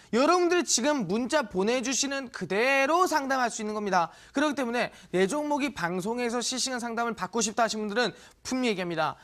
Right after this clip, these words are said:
하단에 보시면은 일팔구구에 공이구사 번이 있습니다. 여러분들 포도, 휴대폰 다 꺼내시고요. 일팔구구 공이구사 적으시고 내용에 종목 매수가 비중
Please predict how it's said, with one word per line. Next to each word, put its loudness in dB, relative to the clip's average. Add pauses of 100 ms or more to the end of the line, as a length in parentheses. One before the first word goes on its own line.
(160)
하단에 4
보시면은 -2
일팔구구에 0
공이구사 -6
번이 -4
있습니다. -4 (260)
여러분들 2
포도, 0
휴대폰 -2 (260)
다 6
꺼내시고요. 0 (240)
일팔구구 2
공이구사 0
적으시고 0 (460)
내용에 4
종목 -4
매수가 -4
비중 0